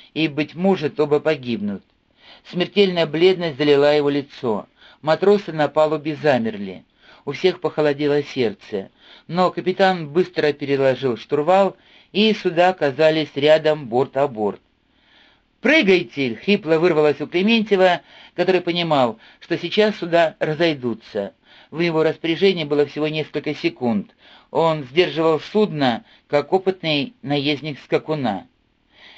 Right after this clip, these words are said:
Георгий Георгиевич не, не слышал, как в тот же момент боцман крикнул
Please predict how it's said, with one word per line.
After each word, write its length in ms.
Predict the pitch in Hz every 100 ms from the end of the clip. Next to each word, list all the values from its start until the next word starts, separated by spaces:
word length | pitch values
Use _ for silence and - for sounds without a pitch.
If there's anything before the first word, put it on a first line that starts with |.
| -
Георгий 400 | 165 247 202 220
Георгиевич 480 | 190 208 185 196 180
не, 160 | 190
не 200 | 170 180
слышал, 480 | 175 185 175 - 127
как 220 | 113 127
в 60 | -
тот 160 | 151
же 140 | 123 143
момент 420 | 143 160 185 170
боцман 460 | 131 147 - 143 135
крикнул 520 | 151 180 170 160